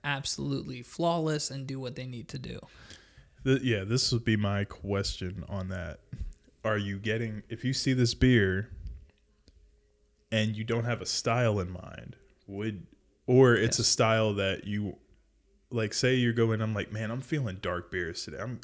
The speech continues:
Speaker 2: I'm, I'm feeling stouts and stuff." But, ooh, that Cloudy and Cumbersome is there that I really like.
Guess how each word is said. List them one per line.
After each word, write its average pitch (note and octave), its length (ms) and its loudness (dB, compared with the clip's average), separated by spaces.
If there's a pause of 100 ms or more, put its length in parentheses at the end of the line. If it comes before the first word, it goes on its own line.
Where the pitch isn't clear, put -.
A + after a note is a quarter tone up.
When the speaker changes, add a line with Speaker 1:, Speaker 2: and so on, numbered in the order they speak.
Speaker 2:
I'm, G#2+ 200 -12
I'm A2+ 100 -6
feeling A2+ 300 -6
stouts - 440 -4
and G2 60 -12
stuff." - 220 -10 (460)
But, - 220 -8
ooh, G#2+ 440 -4 (500)
that G2 140 -8
Cloudy G#2 320 -4
and F#2 100 -8
Cumbersome A#2 520 -6
is F2+ 140 -6
there F2+ 400 -6 (420)
that G2 100 -8
I E2 60 -6
really F#2+ 460 -4
like. F2+ 420 -8